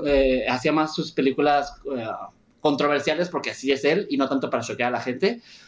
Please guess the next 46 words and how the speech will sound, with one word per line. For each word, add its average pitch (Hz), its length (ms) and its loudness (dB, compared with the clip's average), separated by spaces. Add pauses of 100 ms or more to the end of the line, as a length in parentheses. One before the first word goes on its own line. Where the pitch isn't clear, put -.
(140)
Sin 160 240 -2
embargo, 165 300 0
pues 139 120 -8
después 127 260 0
de, 123 360 2
de, 101 360 -8
de 120 80 -8
Bailando 120 300 4
en 151 40 6
la 139 60 4
Oscuridad, 127 380 2
que, 135 200 2
que 117 320 0
fue 127 120 0
la 131 60 2
primera 135 240 -2
película 127 360 0
que 117 80 -8
hizo 117 220 0
Björk 123 280 4
y 120 160 -2
que 117 100 -4
dijo 113 180 -6
que 123 100 -4
la 104 140 -4
última 139 340 2
que 139 100 2
iba 135 100 4
a 131 40 -2
hacer 131 180 -2
porque 120 220 -4
se 120 120 -6
asustó 110 280 -2
de 135 140 6
tanto 139 280 0
tra-, 123 360 -2
se, 120 160 -8
se 131 200 -4
asustó 139 520 0 (380)
de 143 100 2
trabajar 127 380 -2
con 139 480 2 (160)
Lars 131 260 0
von 147 140 0
Trier, 147 220 2
la, 127 160 2